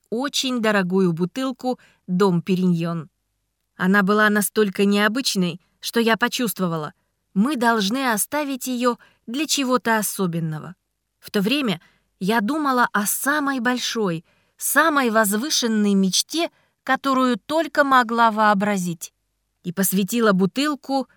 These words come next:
своей цели. Написала на куске скотча «Бестселлер Нью-Йорк Таймс» и приклеила к горлышку. Десять лет «Дом Периньон» лежал в холодильнике.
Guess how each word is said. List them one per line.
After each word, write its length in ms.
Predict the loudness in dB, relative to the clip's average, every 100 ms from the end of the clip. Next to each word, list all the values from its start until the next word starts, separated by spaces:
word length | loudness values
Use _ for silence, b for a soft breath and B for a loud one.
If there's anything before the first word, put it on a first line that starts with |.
| -10
своей 600 | -4 2 2 2 0 0
цели. 560 | -4 -2 -2 -2 -8 -14 _ _ _
Написала 560 | -4 -2 0 4 6 6
на 160 | 4 2
куске 420 | -2 -4 -2 -2
скотча 600 | -2 -2 -2 0 -2 -4 _ _ _
«Бестселлер 920 | -4 0 0 -2 0 2 2 2 0 0 _ -4
Нью-Йорк 640 | 0 2 2 4 2 0
Таймс» 560 | 2 2 4 2 -2 -6 _ _
и 160 | -2 -2
приклеила 720 | 0 -2 0 0 2 2 0
к 120 | -2
горлышку. 640 | -4 -6 -6 -8 -8 -10 -20 _ _ _ -10
Десять 600 | -4 -2 0 -2 -6 -6
лет 400 | -2 -2 -2 -8 _ _
«Дом 380 | -4 2 2 2
Периньон» 580 | 0 2 2 2 2 2
лежал 440 | 2 2 4 2
в 60 | 0
холодильнике. 920 | -2 -2 0 -2 -4 -4 -8 -14 -20